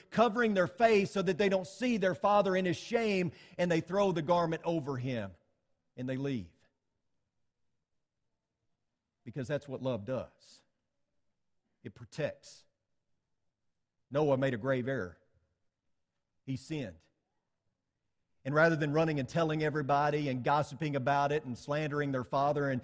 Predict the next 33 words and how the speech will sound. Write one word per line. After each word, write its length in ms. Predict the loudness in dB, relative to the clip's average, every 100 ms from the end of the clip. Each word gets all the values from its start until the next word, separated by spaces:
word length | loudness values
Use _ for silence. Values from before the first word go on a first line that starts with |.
| -6
and 140 | -8 -2
calling 320 | 2 2 2
in 100 | 0
hundreds 320 | 0 0 -2
of 80 | -2
people 280 | -2 0 -2
to 60 |
come 240 | -2 -4 -2
and 80 | -2
look 200 | -2 -2
at 80 |
their 100 | -6
father, 480 | -4 0 0 0 -4 -8 _ _ _ _ _ _ _ _ _ _ _ _ _ _ _ _ 0
you 80 |
know, 60 | 4
in 40 |
this 160 | 6 6
day 220 | 6 4
and 80 | 4
age, 180 | 2 2
somebody'd 260 | 2 0
probably 220 | 4 4 4
take 160 | 2
a 60 | -2
picture 360 | -4 -4 0
of 120 | 0 0
it 60 |
and 80 | -2
post 240 | -2 -2 -2
it 60 |
on 120 | -4
social 320 | -2 -4 -4 -2
media. 380 | -2 -2 -6